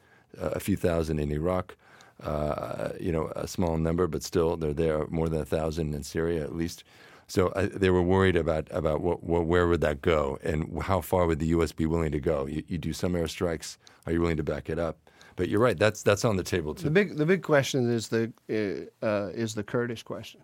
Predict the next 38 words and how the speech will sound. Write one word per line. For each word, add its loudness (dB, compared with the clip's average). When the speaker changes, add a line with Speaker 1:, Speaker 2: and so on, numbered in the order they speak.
Speaker 2:
because -6
once 2
we, 2
let's, 0
if 0
we, 4
if -4
we 4
defeat -4
isis -6
and -2
then 2
pull 0
out, -2
which -4
is -6
what -2
Obama -2
clearly -4
wanted -4
to -8
do, -10
then 0
we, 4
but -2
we 4
have, 0
in 0
the 4
meantime, 2
we 0
built 0
up 0
the -2
Y 2
P -4
G, -8
right? -2